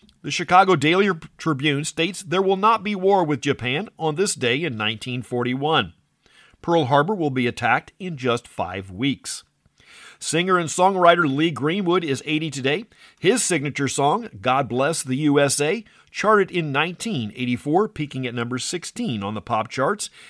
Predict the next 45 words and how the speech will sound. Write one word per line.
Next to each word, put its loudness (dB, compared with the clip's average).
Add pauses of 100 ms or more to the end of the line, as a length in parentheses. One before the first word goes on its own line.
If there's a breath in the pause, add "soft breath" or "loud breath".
(120 loud breath)
He -8
has -2
charted 0
seven -2
number 0
one -2
country -4
songs -6
over -10
his -6
career. -4 (840 loud breath)
The 0
first 4
Walt 4
Disney 0
television 2
show, 0
Disneyland, -4 (180 soft breath)
premieres 0
on -2
this -2
day -2
in -4
nineteen -4
fifty-four. -2 (300 soft breath)
The -18
focus 0
of 0
the -2
show 0
was -2
to -12
promote -2
and -6
finance -2
the -2
Disneyland -4
park, 0 (280 soft breath)
which -10
will 0
be -4
open 0
the -2
next -8
summer. 0